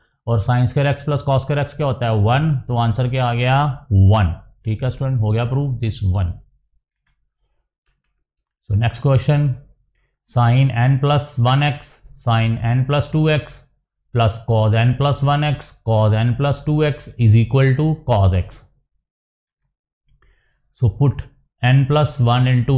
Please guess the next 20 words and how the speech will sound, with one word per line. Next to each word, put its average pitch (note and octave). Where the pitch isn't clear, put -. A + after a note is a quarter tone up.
x -
को G#2+
क्या B2+
पुट B2+
कर C3+
लो C3+
स्टूडेंट C3+
आप? B2+
A, B2
n C3
plus C#3+
two C#3+
into C3+
x -
को C#3
क्या C3
पुट C3
कर C3
लो? C#3
B। G#2